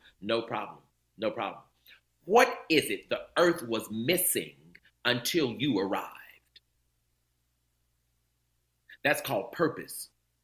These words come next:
And at this point, at fifty-six, I would ask this brother, if you can sit with that, it'll change your whole perspective. Whether you're enough for everybody else and all that is an irrelevant question. It's an irrelevant question.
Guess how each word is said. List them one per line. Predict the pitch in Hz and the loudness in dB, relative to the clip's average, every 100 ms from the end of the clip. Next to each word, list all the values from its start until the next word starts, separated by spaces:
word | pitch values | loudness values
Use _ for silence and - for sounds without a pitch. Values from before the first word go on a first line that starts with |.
| _ _ _ - - | _ _ _ -16 -2
And | 120 | -2
at | 120 | 2
this | 180 | 0
point, | - 151 | 2 0
at | 110 - | 0 2
fifty-six, | 151 - 113 - 175 - - - - _ _ _ _ _ _ _ _ - - | 2 2 -6 0 0 0 -4 -14 -14 _ _ _ _ _ _ _ _ -18 0
I | 127 | 2
would | 147 123 135 | 4 4 6
ask | 139 139 | 4 2
this | 127 | -2
brother, | 135 123 110 | 0 0 2
if | 117 - | 0 0
you | - 196 | -6 -6
can | - 127 | -4 -6
sit | - - 180 117 | -2 0 0 -2
with | 110 - | -4 2
that, | 156 127 - - - | 4 4 0 -8 2
it'll | 160 131 | 2 2
change | - 156 131 117 | 4 4 4 0
your | 113 | -2
whole | - 151 143 | 0 -2 -2
perspective. | 135 110 143 127 87 - - | -2 -2 0 0 -2 -14 0
Whether | 160 160 | 4 6
you're | 170 139 | 6 4
enough | 127 156 - | 6 6 6
for | 135 - | 0 4
everybody | 147 151 143 131 | 4 6 6 6
else | 139 139 | 4 2
and | 135 | 2
all | 131 | 2
that | 120 | 2
is | 135 | 0
an | 127 - - | -2 -2 4
irrelevant | 180 139 147 135 113 - | 4 6 4 4 -2 -6
question. | - - - - _ _ _ _ _ _ _ _ _ _ - | -8 -8 -8 -14 _ _ _ _ _ _ _ _ _ _ -6
It's | 127 | -4
an | 139 - - | -4 -4 4
irrelevant | 190 139 127 160 135 113 - | 4 4 4 4 4 -2 -10
question. | - - - | -8 -8 -10